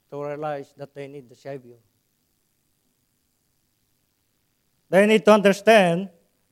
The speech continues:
that the death, burial, and resurrection of our Lord Jesus Christ is only the way for them to be saved. Sometimes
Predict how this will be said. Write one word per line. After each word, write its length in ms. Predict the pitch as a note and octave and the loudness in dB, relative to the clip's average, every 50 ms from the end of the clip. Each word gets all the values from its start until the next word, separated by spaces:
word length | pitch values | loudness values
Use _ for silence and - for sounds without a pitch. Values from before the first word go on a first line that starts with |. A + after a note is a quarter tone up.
| _ _ _ _ | _ _ _ _
that 180 | E3 F3+ - | -8 -8 -6
the 100 | - F3 | -6 -8
death, 360 | C#3+ C3 D#3 G#3 G#3 G3 G3 G3 - _ _ | -6 -2 0 2 2 2 0 -4 -10 _ _
burial, 420 | D3 F3 F#3+ F#3+ F#3 F#3 F3+ F3+ F3 | -8 -8 -6 -4 -4 -4 -4 -4 -6
and 140 | E3+ E3 | -10 -10
resurrection 580 | E3 E3+ D#3+ - E3 D#3+ F3 F3 - F3 E3 D#3+ | -10 -10 -10 -8 -8 -8 -8 -8 -10 -12 -12 -12
of 100 | D#3 D#3 _ _ _ - | -14 -16 _ _ _ -12
our 140 | D3 D3+ | -12 -10
Lord 180 | D3+ D#3 D3 C3+ | -10 -10 -12 -14
Jesus 320 | D3 D3 - D3 C3 - _ _ | -16 -18 -18 -20 -20 -20 _ _
Christ 440 | _ D#3+ D#3 C#3+ C3 B2+ B2+ B2 _ _ _ _ _ _ _ _ _ _ _ _ _ _ _ _ _ _ | _ -16 -14 -14 -14 -16 -18 -20 _ _ _ _ _ _ _ _ _ _ _ _ _ _ _ _ _ _
is 220 | D3+ D3+ _ _ _ - | -20 -20 _ _ _ -18
only 240 | D3+ D#3+ D#3 D3+ | -18 -16 -14 -14
the 120 | C#3 C3 C3 | -14 -14 -16
way 360 | C3 C3+ C#3 C3 B2+ A2+ A2+ - | -16 -14 -12 -12 -12 -12 -14 -16
for 140 | C#3 C3+ B2 | -18 -20 -20
them 240 | A#2+ C3+ B2+ B2 A2+ _ | -20 -20 -20 -20 _ _
to 260 | B2 A2 A2+ A2+ A#2+ _ _ _ _ _ _ _ _ _ _ _ _ _ _ | -20 -20 -20 -20 _ _ _ _ _ _ _ _ _ _ _ _ _ _ _
be 60 | A2+ | -20
saved. 340 | - - - - C#2 A1+ _ _ _ _ _ _ _ _ _ _ _ _ _ _ _ _ _ _ _ _ _ _ _ _ _ _ _ _ _ | -20 -20 -20 -20 -20 _ _ _ _ _ _ _ _ _ _ _ _ _ _ _ _ _ _ _ _ _ _ _ _ _ _ _ _ _ _
Sometimes 560 | F#3 F#3+ G3+ G3+ G3+ G3+ G3+ F#3+ F3 - _ | -6 -6 -2 0 0 0 0 -2 -6 -12 _